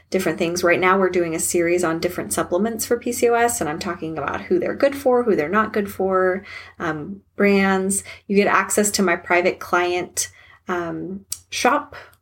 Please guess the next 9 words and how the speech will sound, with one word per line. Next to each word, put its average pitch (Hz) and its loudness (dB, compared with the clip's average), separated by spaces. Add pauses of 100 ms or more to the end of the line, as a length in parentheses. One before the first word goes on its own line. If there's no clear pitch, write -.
(140)
with, 185 0
uh, 170 -6 (120)
therapeutic 190 0
grade 175 0
supplements - -6
that - -2
you 185 0
can 180 -4 (140)
purchase - 0